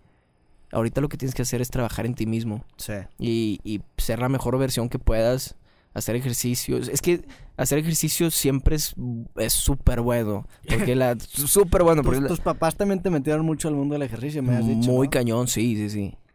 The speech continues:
Speaker 1: Sí, mis papás están así, mi papá está enorme, así mamado.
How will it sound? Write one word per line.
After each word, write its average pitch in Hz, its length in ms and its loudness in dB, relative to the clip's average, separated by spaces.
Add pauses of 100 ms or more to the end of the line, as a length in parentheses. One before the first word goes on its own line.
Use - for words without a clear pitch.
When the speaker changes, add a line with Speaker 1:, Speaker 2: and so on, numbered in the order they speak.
Speaker 1:
Sí, 127 160 0
mis 135 140 -2
papás - 300 -2
están 147 280 -2
así, 165 220 -6 (180)
mi 131 120 -6
papá - 260 -12
está - 260 -14 (760)
enorme, 131 540 -4
así 139 140 -2
mamado. 123 600 -2